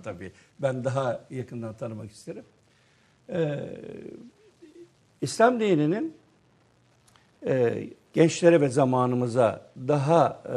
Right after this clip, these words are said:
e, işlevsel olabilmesi için felsefeye biraz daha yakınlaşması lazım diye bir tabir kullandı. Bunu sadece o, o konuşmanın tırnağı içerisinde mi kullandı yoksa genel,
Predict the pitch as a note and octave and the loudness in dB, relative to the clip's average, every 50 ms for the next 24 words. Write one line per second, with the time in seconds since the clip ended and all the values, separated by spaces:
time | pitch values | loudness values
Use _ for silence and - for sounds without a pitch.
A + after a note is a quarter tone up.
0 | A#2 A2+ A2 A2 G#2+ G#2+ - B2+ A2 - - C#3 B2+ - - E3 D3 C3+ C3+ B2+ | -2 -2 -2 -2 -2 -4 -6 -8 -10 -8 -8 -8 -8 -6 -6 -6 -6 -6 -6 -6
1 | A#2+ A#2 G2+ A2 G#2 G#2 A2+ A2 - - B2+ A2+ - - - A3 C4 - _ _ | -6 -8 -8 -10 -12 -12 -14 -14 -14 -16 -18 -18 -16 -14 -14 -14 -14 -16 _ _
2 | _ _ _ _ _ _ _ _ _ _ - G3+ G3 F3+ - G#3+ F3 - G#3 G3 | _ _ _ _ _ _ _ _ _ _ -8 -6 -6 -4 -4 -6 -6 -4 -4 -4
3 | F#3+ F#3 F#3+ F#3 F3+ E3 F3+ F3 E3 E3 D#3 - E3 D3 C#3+ C3+ B2 - - C3+ | -2 -2 -2 -2 0 2 2 2 2 2 0 -2 -4 -2 -2 -2 -4 -4 -6 -10
4 | A#2 - C#3+ B2 B2+ A#2+ A2+ G2+ A2+ A2 A#2+ F#3+ A3+ B3 A#3 - F#3 - - _ | -8 -6 -4 0 0 0 0 0 -4 -6 -6 -6 -6 -6 -6 -6 -8 -8 -12 _
5 | _ _ _ _ _ _ - E3 D#3 D3+ D#3+ C#3+ - - - C#3+ B2+ A#2 A2 G#2 | _ _ _ _ _ _ -4 -4 -2 -2 -2 -6 -8 -10 -12 -10 -6 -4 -4 -4
6 | G2+ G2+ F#2+ F2+ F2 - _ _ _ - - - _ _ - E3 G3 G#3+ A3+ A3+ | -4 -6 -10 -14 -18 -20 _ _ _ -20 -20 -20 _ _ -4 -2 2 4 6 6
7 | G3+ D3+ - - - - _ _ _ - - B3 A#3+ A3+ F#3+ F#3+ D#3+ D3+ F#3 F3+ | 6 4 2 -2 -10 -20 _ _ _ -4 2 4 4 4 4 4 2 2 0 0
8 | - - F#3 F#3 F3+ F3+ E3+ D#3 - D#3+ D3 D3 C3+ B2+ B2 A#2+ A#2 A#2 A2+ A2 | 2 2 4 6 8 8 8 8 6 4 2 2 2 4 4 2 2 0 0 -2
9 | A2 G#2+ F#2+ - - - - - D2+ - - - - - - - - - D3+ D3 | -4 -6 -8 -12 -12 -14 -14 -14 -14 -14 -14 -14 -14 -16 -16 -10 -4 -2 -2 -2
10 | C3+ - - D3 D3 D3+ E3 F3+ E3 D3+ A#2+ G2 - - - _ _ _ _ _ | -2 -4 -2 0 4 6 8 8 8 8 6 4 -2 -10 -16 _ _ _ _ _
11 | _ _ _ _ - - B2+ B2 B2+ B2+ B2+ B2 A2+ - - B2+ A2+ A2 - - | _ _ _ _ -8 -6 -4 -2 0 0 0 0 0 0 0 0 0 0 -4 -8
12 | A#2+ A2+ D3+ E3+ G3+ G#3+ - - G#3 A3 A3 A3 G#3+ G#3+ A3 G#3 F#3+ - - F3+ | -4 -2 -2 -2 -2 -4 -4 -4 -4 0 0 0 0 0 -2 -4 -4 -4 -4 -4
13 | C#3+ D3+ D#3 D#3+ F3 F3+ F3 D#3 A2+ | -2 0 2 4 6 6 6 4 2